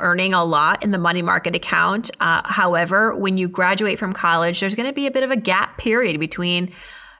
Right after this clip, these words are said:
not working and working. And that money can come in real handy as you look for an apartment, because sometimes landlords want a deposit. Uh, you might need that money when you're shopping for nice clothes to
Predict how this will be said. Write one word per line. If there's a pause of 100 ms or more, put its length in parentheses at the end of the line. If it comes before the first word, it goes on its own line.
not
working
and
working.
And
that
money
can
come
in
real
handy
as
you
look
for
an
apartment,
because
sometimes
landlords
want
a
deposit. (420)
Uh,
you
might (240)
need
that
money
when
you're
shopping
for
nice
clothes
to